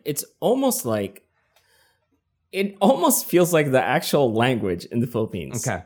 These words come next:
Speaker 1: Then that's why a lot of people are very English literate there.
Speaker 2: Mm-hmm.
Speaker 1: Um, we have this thing called, they're, they're basically called borrowed words. So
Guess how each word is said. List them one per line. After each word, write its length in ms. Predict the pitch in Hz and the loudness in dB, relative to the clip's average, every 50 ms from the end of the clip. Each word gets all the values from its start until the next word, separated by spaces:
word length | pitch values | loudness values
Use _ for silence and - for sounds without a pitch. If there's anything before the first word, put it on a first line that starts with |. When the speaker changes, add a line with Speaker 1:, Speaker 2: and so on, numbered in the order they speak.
| _ - | _ -6
Speaker 1:
Then 180 | 131 139 143 143 | -2 0 2 2
that's 220 | 156 165 180 - | 2 2 2 0
why 120 | - 220 208 | 0 0 0
a 80 | 175 143 | 2 2
lot 160 | 143 135 135 | 2 2 0
of 80 | 139 - | 0 -2
people 200 | 143 - - 131 | -4 -2 0 0
are 100 | 120 117 | 0 0
very 360 | 113 117 110 113 107 107 107 98 | -2 -2 -2 -2 -2 -2 -4 -4
English 500 | - - 127 117 117 120 117 - - - - | -4 -4 -4 -2 -2 -4 -4 -6 -10 -12 -8
literate 420 | 123 117 113 120 123 160 185 - | -4 -4 -4 -2 -2 -4 -4 -4
there. 260 | 196 196 208 254 - _ _ - | -6 -6 -6 -8 -10 _ _ -6
Speaker 2:
Mm-hmm. 480 | 127 113 117 107 113 - _ _ - | -4 -2 -2 -2 -4 -8 _ _ -4
Speaker 1:
Um, 380 | 107 117 120 117 110 110 101 - - - - - | -2 0 0 0 0 -2 -4 -6 -14 -18 -14 -8
we 180 | 147 143 139 | -6 -4 -2
have 220 | 156 170 190 185 175 | -2 -2 -2 -2 -2
this 180 | 165 139 - | -2 -4 -2
thing 280 | - 127 113 104 104 104 | -4 -2 -2 -2 -2 -4
called, 400 | - - 110 113 104 95 - - | -6 -6 -4 -4 -4 -4 -6 -10
they're, 200 | - 143 135 135 | -2 -2 0 0
they're 260 | 120 120 - 147 139 | -2 -4 -2 -2 -2
basically 400 | 127 143 165 180 180 202 - 143 | 0 0 -2 -2 -2 -4 -6 -6
called 260 | - 120 117 110 107 - | -8 -6 -6 -6 -4 -4
borrowed 400 | 107 104 98 101 107 104 104 107 | -2 0 0 0 -2 -2 -4 -8
words. 640 | 101 - 104 95 - - - - - - - - _ _ | -10 -8 -8 -8 -8 -10 -14 -10 -8 -8 -8 -10 _ _
So 580 | - - - 131 123 123 120 113 107 104 107 | -10 -8 -2 0 2 2 4 2 2 0 -2